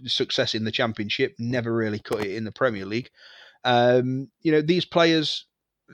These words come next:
at whatever the salary cap may well be, and, and I'm almost certain that the salary cap that we would think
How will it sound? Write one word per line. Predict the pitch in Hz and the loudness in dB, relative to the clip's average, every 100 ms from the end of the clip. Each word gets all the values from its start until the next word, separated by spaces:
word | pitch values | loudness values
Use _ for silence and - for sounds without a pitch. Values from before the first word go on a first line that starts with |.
| 123 | -2
at | 123 113 | 0 0
whatever | 117 135 131 127 | 2 4 4 2
the | 120 | 0
salary | - 135 123 113 | 2 4 4 0
cap | 110 135 117 | 0 0 2
may | 123 120 | 0 0
well | 113 107 | 2 0
be, | 117 131 110 | 2 2 2
and, | 113 113 | 0 0
and | 110 117 | 0 0
I'm | 113 113 - - | 0 -2 -6 4
almost | 143 131 117 110 - | 4 6 2 2 4
certain | 151 135 113 92 113 - _ - _ - | 6 4 0 -6 -10 -12 _ -20 _ -4
that | 117 | -2
the | 123 | 0
salary | - 135 117 113 | 4 4 4 0
cap | - 117 - - _ _ | 2 2 0 -8 _ _
that | 123 110 - | 2 2 0
we | 127 135 143 | -2 0 2
would | 113 107 | 0 -2
think | - 117 107 98 | -2 -2 -2 -6